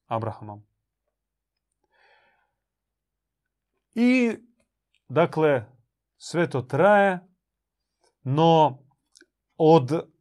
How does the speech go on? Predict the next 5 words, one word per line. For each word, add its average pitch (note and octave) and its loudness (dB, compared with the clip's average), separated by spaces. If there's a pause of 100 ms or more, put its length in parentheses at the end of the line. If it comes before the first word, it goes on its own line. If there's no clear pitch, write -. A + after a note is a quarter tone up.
(340)
trenutka E3+ -2 (120)
objave A#2+ 0
Adamu, A2 -4 (440)
od, B2+ -8
e, A#2+ -6